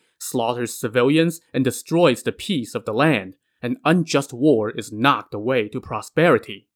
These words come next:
But Cheng Houhu was steadfast in his convictions. He told Ji Chang, "Your words are reasonable, but you are overlooking the fact that this is a command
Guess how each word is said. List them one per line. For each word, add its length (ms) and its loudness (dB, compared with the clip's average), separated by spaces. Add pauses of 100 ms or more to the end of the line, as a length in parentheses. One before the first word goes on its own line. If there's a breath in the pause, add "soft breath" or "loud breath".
(1200)
But 140 2
Cheng 240 2
Houhu 340 4
was 200 -8
steadfast 680 0
in 140 0
his 140 -8
convictions. 760 -4 (160)
He 140 -6
told 280 -4
Ji 140 -2
Chang, 440 0 (400)
"Your 180 -8
words 300 6
are 100 0
reasonable, 800 2
but 180 -6
you 120 4
are 120 2
overlooking 500 4
the 80 -2
fact 340 0
that 200 -2
this 140 4
is 100 -4
a 60 -4
command 600 0